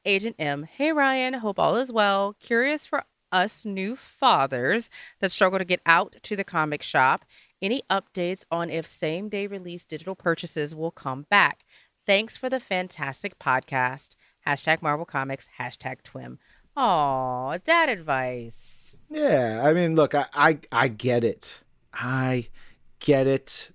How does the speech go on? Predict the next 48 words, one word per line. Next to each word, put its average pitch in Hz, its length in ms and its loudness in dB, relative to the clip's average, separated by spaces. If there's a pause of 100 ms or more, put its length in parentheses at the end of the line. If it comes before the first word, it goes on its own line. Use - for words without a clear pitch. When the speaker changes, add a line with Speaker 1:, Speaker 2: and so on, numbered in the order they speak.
Speaker 2:
my 135 160 -6
friend. 120 640 -2 (140)
Um, 104 640 -6 (200)
I, 156 240 2
I've, 151 240 4
I've 151 140 4
asked, 147 400 2
we'll 151 160 4
see 151 200 4
whenever 147 440 4
we 185 120 6
have 175 120 4
updates 165 380 2
about 147 260 4
that 170 380 4
coming 139 340 2
to 135 260 2
Marvel 120 300 2
Unlimited 165 300 4
or 127 160 2
any 143 180 4
other 139 280 4
places, 139 500 0 (360)
um, 117 540 2
we'll 131 140 4
see. 160 340 4 (220)
But 165 80 4
I 185 60 8
believe 202 600 4
you 180 80 -2
could 175 160 -6
still 247 240 4
go 185 220 2
to 143 520 2
Amazon 127 880 0
and, 131 280 -4
and 131 180 -2
read 135 400 2
the - 100 -2
Kindle 196 360 2
editions 113 580 -2
of 143 580 0
new 143 320 4
issues 117 480 -2
as 139 340 2
they're 139 140 4
released 127 460 -2
weekly. 160 580 0